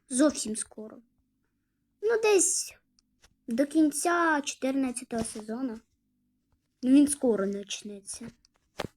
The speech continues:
І так же само робимо із оцим. Головне, прям не на нього не надіть. Зробимо його, прозоримо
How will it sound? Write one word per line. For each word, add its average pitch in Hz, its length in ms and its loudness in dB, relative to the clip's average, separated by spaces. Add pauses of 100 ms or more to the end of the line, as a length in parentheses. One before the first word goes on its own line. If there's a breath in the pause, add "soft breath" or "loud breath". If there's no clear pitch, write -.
(720)
І 427 100 0
так 427 280 4
же 302 140 0
само 370 800 2 (180)
робимо 285 920 0
із 247 400 -8 (240)
оцим. 214 1040 -8 (3250)
Головне, 269 320 0
прям 277 200 0
не 269 180 2
на 277 140 2
нього 240 280 0
не 220 160 -2
надіть. 240 460 -2 (1600 loud breath)
Зробимо 254 600 4
його, 262 160 2
прозоримо 427 1120 2